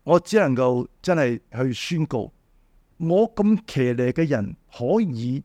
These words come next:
擁有一個新嘅屬靈嘅身份、屬靈嘅生命，呢個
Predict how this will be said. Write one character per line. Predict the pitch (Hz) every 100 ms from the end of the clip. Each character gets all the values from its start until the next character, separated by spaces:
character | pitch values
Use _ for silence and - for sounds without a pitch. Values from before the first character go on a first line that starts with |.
| 131
擁 | 135 185
有 | 165 139
一 | 185 -
個 | 127
新 | - - 180 190 156
嘅 | 131
屬 | - -
靈 | 113 113
嘅 | 135
身 | 165 160
份、 | 135 139
屬 | 139
靈 | 123
嘅 | 131
生 | 160
命， | 139 113 - _ _
呢 | -
個 | 233